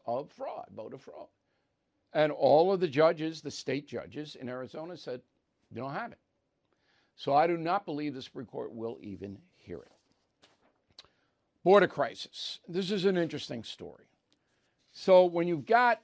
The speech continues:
seven million foreign nationals coming across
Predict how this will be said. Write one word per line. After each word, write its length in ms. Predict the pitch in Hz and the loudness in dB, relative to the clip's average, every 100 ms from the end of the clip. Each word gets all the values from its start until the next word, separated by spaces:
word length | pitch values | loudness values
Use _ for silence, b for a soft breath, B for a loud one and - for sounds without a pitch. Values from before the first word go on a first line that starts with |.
| _ _ _ _ | _ _ _ _
seven 640 | - - 202 190 170 143 | -10 4 4 6 0 0
million 480 | 156 175 170 147 135 | 2 2 2 -2 -6
foreign 420 | 123 160 160 147 | -4 0 2 0
nationals 800 | 131 147 156 - 127 95 95 117 | -2 -2 -4 -6 -16 -18 -18 -18
coming 380 | - - 170 165 | -10 -2 0 0
across 960 | 151 - - 160 147 104 113 - - | -6 -10 -2 0 2 -2 -10 -18 -18